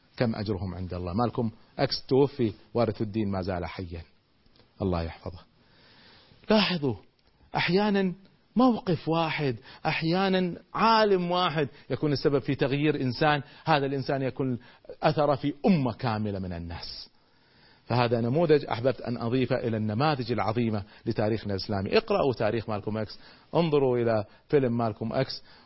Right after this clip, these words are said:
واستفيدوا منه. قبل أن نختم، سؤال للشباب. تحدثت معكم عن قضية القدوة وكيف نستفيد منها والمجالات المختلفة. أريد بس أتأكد أن في مفهوم أساسي وصل، فحبيت أسألكم إياه.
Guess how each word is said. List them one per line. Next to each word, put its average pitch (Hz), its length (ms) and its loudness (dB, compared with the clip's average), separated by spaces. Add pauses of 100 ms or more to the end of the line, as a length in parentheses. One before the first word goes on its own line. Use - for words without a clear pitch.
(100)
واستفيدوا 113 880 0
منه. 82 280 -10 (500)
قبل 220 180 4
أن 214 180 6
نختم، 196 400 0 (280)
سؤال 185 420 6
للشباب. 156 760 2 (360)
تحدثت 139 480 0
معكم 147 400 2
عن 135 240 -2
قضية 135 440 0
القدوة 143 680 4 (320)
وكيف 131 440 4
نستفيد 131 540 0
منها 147 320 2
والمجالات 135 560 4
المختلفة. 131 580 0 (280)
أريد 180 240 4
بس 185 180 0
أتأكد 185 580 0
أن 151 160 2
في 165 160 0
مفهوم 156 400 2
أساسي 131 460 0
وصل، 131 360 2 (280)
فحبيت 131 420 0
أسألكم 123 540 -2
إياه. 127 320 2